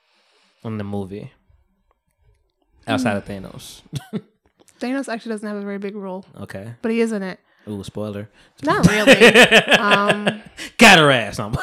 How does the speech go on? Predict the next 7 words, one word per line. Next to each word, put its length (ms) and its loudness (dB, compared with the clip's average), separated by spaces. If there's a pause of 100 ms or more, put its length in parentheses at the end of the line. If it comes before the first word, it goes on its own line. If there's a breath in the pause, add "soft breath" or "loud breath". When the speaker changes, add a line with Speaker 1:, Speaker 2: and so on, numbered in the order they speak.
(140)
Speaker 1:
I'm 160 4
<laughs> 60 -20
joking. 360 -6 (1000 loud breath)
Speaker 2:
a 80 -20
big 300 -10
role. 580 -8 (880)
Hmm. 260 -8